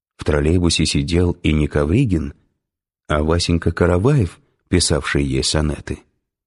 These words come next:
Да и сколько других Васенек, и солидных Васильев Васильевичей, возникало в ее блистательной молодости. В молодости все же.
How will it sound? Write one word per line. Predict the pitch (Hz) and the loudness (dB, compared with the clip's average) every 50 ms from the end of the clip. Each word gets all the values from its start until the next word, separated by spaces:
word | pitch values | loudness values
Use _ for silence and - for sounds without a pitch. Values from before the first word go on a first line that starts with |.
| _ _ _ _ _ _ _ _ _ _ _ _ _ _ _ _ _ - | _ _ _ _ _ _ _ _ _ _ _ _ _ _ _ _ _ -2
Да | 80 90 | 2 2
и | 113 127 | 4 4
сколько | 123 - - 160 156 143 - - 147 | 2 0 2 0 0 2 2 0 2
других | 135 131 139 139 131 120 135 123 95 - - | 2 2 2 2 2 2 2 2 0 0 -2
Васенек, | 80 80 92 123 127 107 - 85 76 71 62 - - - - - - _ _ _ _ _ | -2 0 2 2 2 2 0 0 0 0 -2 -4 -10 -18 -20 -20 -20 _ _ _ _ _
и | - 78 | -2 -2
солидных | 73 - - 82 78 85 107 110 90 87 87 - - | 0 0 0 2 2 2 2 2 2 2 0 0 0
Васильев | 76 76 73 - - 98 95 90 87 82 82 | 0 -2 0 2 2 2 4 4 2 2 2
Васильевичей, | 85 82 80 - - - 147 113 92 82 78 76 - - - - - - _ _ _ _ _ _ _ - | 0 0 0 0 0 2 2 2 2 2 0 0 -2 -4 -6 -8 -10 -14 _ _ _ _ _ _ _ -2
возникало | 85 92 110 101 113 120 110 - 143 151 143 143 139 | 0 2 2 2 2 0 2 2 2 2 2 2 2
в | 117 | 2
ее | 120 127 123 120 135 123 | 2 2 2 2 2 2
блистательной | 101 98 110 113 - - - 104 98 - - 85 85 87 87 | 4 2 2 2 2 0 0 0 0 2 2 2 4 4 4
молодости. | 87 92 87 82 76 - - - - - - 64 - - - _ _ _ _ _ _ _ _ _ _ _ _ _ _ _ _ _ _ _ _ _ _ _ _ _ - | 4 4 2 2 0 -2 -6 -8 -8 -8 -10 -12 -12 -14 -18 _ _ _ _ _ _ _ _ _ _ _ _ _ _ _ _ _ _ _ _ _ _ _ _ _ 0
В | 90 92 | 2 4
молодости | 95 107 120 147 180 175 143 101 85 82 73 - - - 80 | 4 4 4 2 2 2 2 2 2 2 0 0 -2 -2 -2
все | 69 - - - 78 71 71 | -2 -2 -2 -2 -2 0 0
же. | 71 - 65 67 | -2 -2 -4 -6